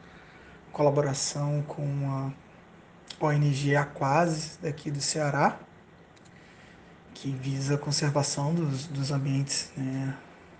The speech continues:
marinhos, né, <clears throat> e ecossistemas do Ceará como um todo, tá? E isso tem permitido auxiliar estudantes da U F C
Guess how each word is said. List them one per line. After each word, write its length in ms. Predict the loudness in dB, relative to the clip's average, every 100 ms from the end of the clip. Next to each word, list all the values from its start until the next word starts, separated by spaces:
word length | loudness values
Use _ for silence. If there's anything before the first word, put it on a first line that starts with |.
| -4
marinhos, 680 | -2 0 -2 -2 0 -2 -2
né, 300 | -2 -2 -2 -6
<clears throat> 1300 | 0 2 0 -8 -20 -20 -20 -20 -20 -20 -20 -20 -8 0
e 100 | 2
ecossistemas 640 | 2 0 -6 -4 0 0
do 60 | 0
Ceará 480 | 0 2 2 2 0
como 260 | -2 -4
um 120 | -4
todo, 500 | -6 0 4 4 2 -4 -18 -20 -20 -20 -20 -20 -12
tá? 300 | -6 -2 2
E 120 | 2
isso 160 | 2
tem 140 | 0 0
permitido 560 | 2 4 4 2 6
auxiliar 760 | 6 6 2 6 8 8 6 2 -6
estudantes 640 | -10 -6 -2 0 0 0
da 140 | 0
U 80 | 2
F 160 | 2 -2
C 420 | -2 2 2